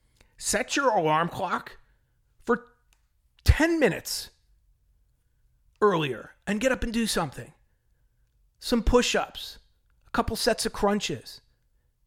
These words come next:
The small steps get you to the destination. There are no small steps. Those are the only steps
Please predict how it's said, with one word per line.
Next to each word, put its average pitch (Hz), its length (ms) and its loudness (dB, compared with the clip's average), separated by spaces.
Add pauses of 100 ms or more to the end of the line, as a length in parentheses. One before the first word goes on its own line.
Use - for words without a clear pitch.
(880)
The 143 200 -2
small 156 480 -4
steps - 540 -10
get 127 280 -12
you 110 80 -16
to 113 160 -14
the - 140 -18
destination. - 800 -16 (1800)
There 147 320 -2
are 180 220 2
no 143 160 -6
small - 340 -14
steps. - 520 -16 (180)
Those 190 180 -2
are 180 60 -4
the 143 120 -4
only 165 220 -4
steps - 720 -4